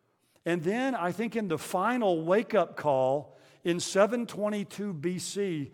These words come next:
seven years before Ahaz reigns over, the Assyrians come and haul off the northern kingdom, destroy Sam-, the city of Samaria,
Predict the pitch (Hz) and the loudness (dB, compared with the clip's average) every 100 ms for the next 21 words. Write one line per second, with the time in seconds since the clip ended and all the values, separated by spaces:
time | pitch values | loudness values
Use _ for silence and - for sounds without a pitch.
0 | - - - 190 214 214 190 196 202 160 | -12 -8 2 2 2 -2 -2 -2 -4 -4
1 | 156 170 165 165 196 185 190 147 147 156 | -4 0 2 4 2 2 0 -2 -2 -2
2 | 185 185 151 165 202 170 123 120 - - | -2 -4 -4 2 2 2 -2 -4 -8 -20
3 | _ _ _ _ _ _ _ _ - 165 | _ _ _ _ _ _ _ _ -8 -2
4 | 165 - 185 208 240 240 214 175 - 214 | 0 0 2 2 2 0 -2 -4 -4 -2
5 | 202 165 160 160 143 - 170 202 220 196 | 0 0 0 -2 -2 0 4 6 6 6
6 | 208 190 151 - 151 151 160 208 202 180 | 6 4 2 -2 -6 -2 2 2 2 -4
7 | - 190 196 151 131 135 - _ _ - | -4 -6 -4 -4 -4 -8 -12 _ _ -8
8 | 143 - - 165 185 208 202 - 175 156 | -6 -4 -2 4 6 6 2 -6 -6 -4
9 | 147 196 190 151 - 160 151 180 190 196 | -2 -2 0 -2 -4 -2 0 2 2 2